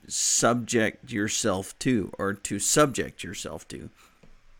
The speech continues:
This recognizes a position of subserviency that is voluntary. And so the doulos,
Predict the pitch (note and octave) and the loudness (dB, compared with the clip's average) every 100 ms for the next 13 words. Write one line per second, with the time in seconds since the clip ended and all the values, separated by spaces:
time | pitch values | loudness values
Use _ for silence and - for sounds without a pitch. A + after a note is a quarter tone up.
0 | - - - - - - - _ _ - | -20 -20 -20 -20 -20 -20 -20 _ _ -14
1 | - - - - - - - - C3+ - | -12 -10 -12 -18 -18 -18 -8 4 6 10
2 | B2 - A2+ G#2+ A2 G#2+ G#2 G2+ F#2 G#2 | 8 8 2 2 2 0 -2 -2 -2 -2
3 | F#2+ A2+ A2+ G#2 F#2 - F#2 - C3+ C3 | 0 0 0 -2 -2 -2 -2 0 2 2
4 | B2+ F#2+ F2+ - - - - - - - | 0 -4 -4 -2 -2 -2 -6 2 4 4
5 | - - - _ A#2 A2 G#2 A#2 G#2+ F#2+ | -2 -14 -20 _ 0 2 4 2 2 0
6 | G2+ G2 A2 A#2+ A2 F#2 F#2+ - G1+ - | -6 0 2 4 2 0 -6 -8 -10 -8
7 | A2 G#2 - G#2 G#2 F#2+ G2 F2 G#2 C3 | -6 -4 0 2 0 -2 -6 -6 -2 4
8 | D3+ A#2 D2+ D#2+ - | 4 4 0 -2 -8